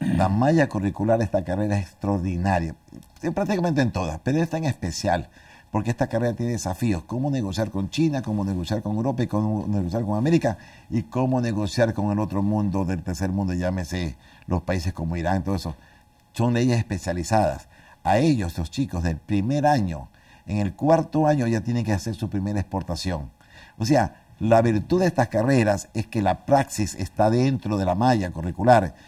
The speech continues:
y ellos se gradúan con un producto de exportación o un producto de importación,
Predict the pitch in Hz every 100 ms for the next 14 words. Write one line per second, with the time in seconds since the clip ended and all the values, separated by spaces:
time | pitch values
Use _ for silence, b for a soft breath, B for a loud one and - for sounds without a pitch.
0 | B - 113 123 143 117 104 104 120 143
1 | 127 - 107 127 180 - 123 139 170 -
2 | - 131 - - 104 - 101 90 87 190
3 | 196 - _ b b b - 127 143 131
4 | 131 127 123 - 107 101 95 110 92 73